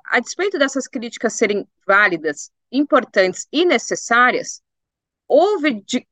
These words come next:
contrabando a análise de que se há este arcabouço fiscal, então quer dizer que o crescimento econômico, é, tá fadado a, a,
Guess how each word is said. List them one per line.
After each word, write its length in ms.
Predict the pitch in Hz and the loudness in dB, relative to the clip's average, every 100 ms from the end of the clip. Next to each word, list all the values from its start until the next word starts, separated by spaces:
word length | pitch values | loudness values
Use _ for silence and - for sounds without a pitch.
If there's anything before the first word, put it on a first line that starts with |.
| - | 2
contrabando 840 | 294 285 277 196 160 247 285 247 | 4 6 4 2 4 4 4 4
a 80 | 220 | 2
análise 560 | 214 226 233 220 196 190 | 4 2 2 0 -8 -12
de 160 | 196 | -12
que 220 | - - 214 | -14 -8 -8
se 500 | - - - 330 320 | -8 -12 0 4 6
há 300 | 285 392 - | 6 4 2
este 380 | 202 208 - 190 | 2 2 0 -4
arcabouço 480 | 165 175 165 170 - | 0 -4 -4 -8 -10
fiscal, 440 | 160 - 285 277 285 | -20 -2 4 4 4
então 380 | 285 294 285 | 2 2 0
quer 180 | 294 302 | 0 -2
dizer 540 | 262 269 214 220 254 - _ | 0 -4 0 2 2 0 _
que 400 | _ 254 262 269 - | _ -6 -4 -4 -8
o 80 | 254 | -4
crescimento 600 | 269 254 - 233 226 240 | 0 0 0 0 0 -2
econômico, 760 | 233 226 220 226 247 - 269 - _ _ - | -2 -4 -2 -2 -4 -6 -10 -12 _ _ 0
é, 480 | 196 196 190 190 190 | 4 6 6 4 2
tá 180 | 247 | 0
fadado 680 | 240 185 185 196 180 180 165 - | 2 0 4 2 2 0 -2 -4
a, 460 | - 175 165 160 139 - _ - | 0 2 2 0 -4 -10 _ -8
a, 520 | 165 160 156 156 | -6 -4 -6 -10